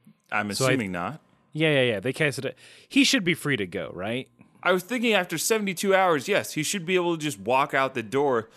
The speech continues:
Speaker 1: thank all the people that were so nice to give him a place to stay. They brought him a radio when they didn't have to.
Speaker 2: Mm-hmm.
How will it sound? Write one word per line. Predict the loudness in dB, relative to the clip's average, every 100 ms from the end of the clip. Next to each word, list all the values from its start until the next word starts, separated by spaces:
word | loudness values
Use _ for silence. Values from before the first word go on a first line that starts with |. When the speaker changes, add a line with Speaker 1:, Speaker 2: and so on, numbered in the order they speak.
| -20
Speaker 1:
thank | -18 -2 -2 0 2
all | 2
the | 2
people | -2 -2 0
that | 0
were | 0
so | 0 0 2
nice | 0 -2 -4
to | -8
give | -2 2 2
him | 2 0 0 -4 -10 -16 -10
a | -6
place | -2 -2 -2
to | -8
stay. | -6 -2 0 2 0 -2
They | -6
brought | -2 0 0
him |
a | -2
radio | -2 -2 0 2 2
when | 2
they | 0
didn't | 0 -2
have | -2 -2 -4 -2
to. | 0
Speaker 2:
Mm-hmm. | 2 0 -2